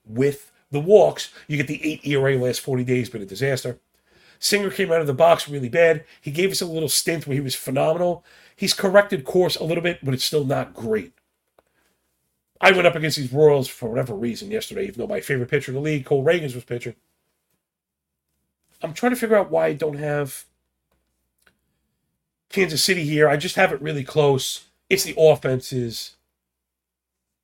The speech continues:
Reason being, let's just take a quick look. Chicago White Sox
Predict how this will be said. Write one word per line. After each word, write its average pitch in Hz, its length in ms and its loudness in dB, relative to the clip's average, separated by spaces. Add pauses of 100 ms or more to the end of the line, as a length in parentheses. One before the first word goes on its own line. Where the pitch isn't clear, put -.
(2000)
Reason 147 500 -2
being, 127 340 -2 (960)
let's 180 160 -2
just 160 140 -4
take 185 120 -2
a 147 60 -8
quick - 220 -4
look. 147 200 2
Chicago 147 440 2
White 135 300 0
Sox 135 440 -2